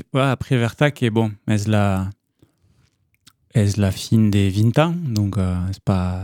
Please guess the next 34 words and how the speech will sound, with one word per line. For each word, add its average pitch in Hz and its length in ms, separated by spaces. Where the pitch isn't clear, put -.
c'est - 100
pas 95 140
rien, 123 240
tant 107 160
pas, 127 140
hein. 151 100
Euh, 95 480
ben, 107 160
il 104 100
y 117 80
a, 117 40
ouais, 104 200
il 98 40
passe - 300
à 101 360
quasi 98 360
la 95 120
mitad 101 300
de 98 100
ma 98 160
vie, 120 180
là, 113 160
qui - 160
dédine, 107 420
donc, 98 340
euh, 101 140
<laughs> - 1200
euh, 98 540
mais, 117 440
euh, 101 560
ouais, 123 480
je, 95 320
je, 101 160
je, 131 400